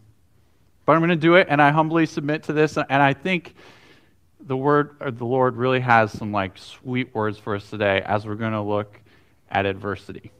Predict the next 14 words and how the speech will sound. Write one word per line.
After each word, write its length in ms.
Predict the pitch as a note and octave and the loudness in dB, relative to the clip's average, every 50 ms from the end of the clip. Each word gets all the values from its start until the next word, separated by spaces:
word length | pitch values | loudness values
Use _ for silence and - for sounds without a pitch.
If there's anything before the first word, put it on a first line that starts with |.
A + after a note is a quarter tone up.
| _ _ _ _ _ _ | _ _ _ _ _ _
And 120 | - A2+ B2 | -4 0 2
that's 180 | C3 C3+ - | 2 0 0
where 120 | - D3 C#3 | -2 -2 -2
we're 100 | C3 B2+ | 0 0
gonna 160 | B2+ B2 A#2 | -2 -2 -4
be 180 | A2 A#2 A2+ | -4 -6 -6
today. 260 | G#2+ - - G#2 G2+ G2 | -8 -6 -6 -6 -6 -6
So 260 | - - A#2 A2+ A#2 | -6 -4 -4 -4 -4
Ecclesiastes, 1080 | A#2 A2+ - - D#3+ D#3+ E3 D#3+ E3+ E3 D#3 D3+ D3 D3 - - C#3+ C#3+ C#3+ C#3 - _ _ - - - - _ _ _ _ | -6 -8 -6 -4 -2 -2 -2 0 2 4 6 6 4 2 -2 -4 -4 -4 -4 -6 -12 _ _ -20 -20 -20 -20 _ _ _ _
um, 520 | - A#2 A2+ A2+ A2 G#2 G#2 G#2 G2+ G2+ G2 - _ _ _ _ _ _ _ _ _ _ _ _ _ _ | -4 -2 0 0 0 -2 -4 -6 -10 -12 -16 -20 _ _ _ _ _ _ _ _ _ _ _ _ _ _
chapter 280 | - - C3 C3+ - B2+ | 0 0 0 0 0 -10
six, 460 | A2 - - - G#3+ B3 - - - | -12 -12 -4 -2 -2 -2 -2 -8 -16
verse 320 | - C#3+ D#3 D#3 D3+ - _ | -6 -4 -4 -4 -4 -8 _
ten 460 | - - C#3 A#2 G2+ F#2+ G2 A2 C3 | -8 -2 -2 -2 0 -2 -4 -6 -8